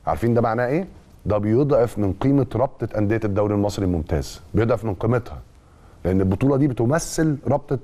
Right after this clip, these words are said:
انديه الدوري الممتاز، والرابطه مهمه جدًا ودورها مهم جدًا. الرابطه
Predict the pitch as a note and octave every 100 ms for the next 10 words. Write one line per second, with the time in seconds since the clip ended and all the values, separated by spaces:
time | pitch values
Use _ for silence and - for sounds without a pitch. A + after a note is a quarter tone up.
0 | - - - G2+ C3 A#2 B2+ C3+ A2 F#2+
1 | C3 F#2 - - - - - - - -
2 | - F#2 G#2 D#3+ - E3 E3 - - -
3 | A2 D3 C#3+ C#3+ A2+ F2+ C#2 - - -
4 | - - G2 G2+ D3+ C#3+ C3+ C#3 C#3+ C3
5 | B2 E2+ D#2+ - - - - - - -
6 | - - A#2+ - D3